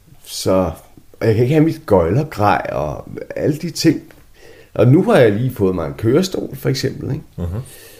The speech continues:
Speaker 1: Som jeg også skal kunne fragte rundt, ikke? Øh.
Speaker 2: Men du, men du går, altså, du går ikke så godt.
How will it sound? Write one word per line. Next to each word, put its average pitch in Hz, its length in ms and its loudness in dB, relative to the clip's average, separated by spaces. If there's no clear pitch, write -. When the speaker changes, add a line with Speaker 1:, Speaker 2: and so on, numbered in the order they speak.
Speaker 1:
Som 110 320 0
jeg 98 160 6
også 98 160 2
skal 135 120 -10
kunne 135 140 -4
fragte 98 420 -2
rundt, 95 320 -2
ikke? 104 160 -6
Øh. 80 380 -4
Speaker 2:
Men 95 140 -2
du, 95 200 -4
men 101 360 -6
du 101 80 -6
går, - 460 -4
altså, 95 200 -8
du 104 80 -8
går 143 260 -2
ikke 135 120 -8
så 139 60 -12
godt. 104 280 -6